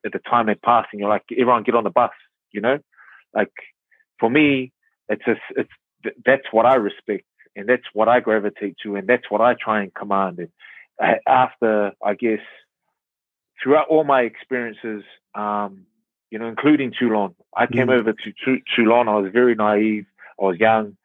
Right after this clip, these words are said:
Speaker 1: I hadn't experienced life at all. Um, but what I always had, Tana, was, was, uh, uh, the courage to stand up for what I believe was right. And when I left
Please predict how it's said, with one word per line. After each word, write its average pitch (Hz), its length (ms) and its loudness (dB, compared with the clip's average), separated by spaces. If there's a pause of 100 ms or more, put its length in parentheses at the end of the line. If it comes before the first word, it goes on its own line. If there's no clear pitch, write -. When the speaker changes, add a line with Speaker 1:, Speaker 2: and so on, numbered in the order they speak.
(240)
Speaker 1:
I 123 80 0
hadn't 123 240 0
experienced 113 640 -10
life 107 280 0
at 101 100 -4
all. 104 300 0 (500)
Um, 101 420 0 (120)
but 127 240 0
what 123 160 0
I 120 140 4
always 151 400 0
had, 156 260 0 (180)
Tana, 147 340 -2
was, 110 320 -2 (460)
was, 113 340 -2 (200)
uh, 120 160 -2
uh, 113 220 -6
the 110 180 -10
courage 131 380 2 (100)
to 104 140 -10
stand 120 240 -2
up - 160 -6
for 117 80 -6
what 127 120 2
I 139 100 4
believe 139 260 -2
was 127 180 -4
right. 143 280 4
And 107 140 -10 (500)
when 135 180 -2
I 131 120 4
left 135 320 2